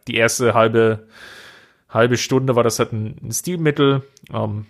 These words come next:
was die Bayern eigentlich relativ gut ausgekontert haben und das hatte mich schon überrascht, weil, ja, wie du es schon angesprochen hast, grad nach acht Wochen kein Fußball, ist es dann schon mal so, dass man sich vielleicht leicht verschätzt und, ähm, einfach die Spielpraxis fehlt und das ist aber dem, dem Münchnern hier nicht auf die Füße gefallen.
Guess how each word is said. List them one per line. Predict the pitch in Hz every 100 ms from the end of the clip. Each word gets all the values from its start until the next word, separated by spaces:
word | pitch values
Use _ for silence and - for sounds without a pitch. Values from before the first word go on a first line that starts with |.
| _ _ -
was | 131 117 -
die | 110
Bayern | 107 107 113
eigentlich | 107 110 - 110
relativ | 110 113 110
gut | - -
ausgekontert | 113 - 120 120 113
haben | 110 107
und |
das | 104
hatte | 117 110
mich | 104
schon | 123
überrascht, | 110 110 110 -
weil, | 117 107 104 104
ja, | 127 - 107 - - -
wie | - 113
du | 110
es | 113
schon | 117
angesprochen | 107 117 - 110
hast, | 110 -
grad | 110 -
nach | 110 - - -
acht | 110 117 -
Wochen | 127 117 113
kein | 120 113
Fußball, | 117 127 - 120 113 113 - - - - - - -
ist | 120 -
es | 113
dann | 113 107
schon | 117 113
mal | 113
so, | 107 117
dass | 110 104
man | 107 104
sich | 110
vielleicht | - 107 -
leicht | 107 107 -
verschätzt | 123 - 120 120 - -
und, | 110 107 104 - 98
ähm, | 107 104 104
einfach | 107 110
die | - 107
Spielpraxis | - 127 131 127 117 - 135 123
fehlt | - 120 123 120
und | 110 107
das | 110 -
ist | 110 -
aber | 107 107
dem, | 110 107 -
dem | 110
Münchnern | 113 - 110
hier | 110
nicht | 110
auf | 113
die | -
Füße | 107 104 110
gefallen. | 104 -